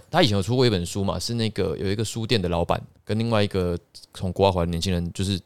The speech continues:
在谈他们是如何的帮助柯文哲走向市长之路的。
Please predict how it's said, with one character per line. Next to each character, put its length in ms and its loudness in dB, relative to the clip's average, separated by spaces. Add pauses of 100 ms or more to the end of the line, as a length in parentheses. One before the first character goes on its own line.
在 200 4
谈 280 -4
他 80 -6
们 120 -4
是 160 -8
如 100 -12 (180)
何 240 -8
的 300 -4 (260)
帮 220 0
助 160 0
柯 140 -2
文 120 -2
哲 380 -2
走 240 -2
向 420 0
市 200 0
长 180 -8
之 140 -4
路 120 -4
的。 140 -8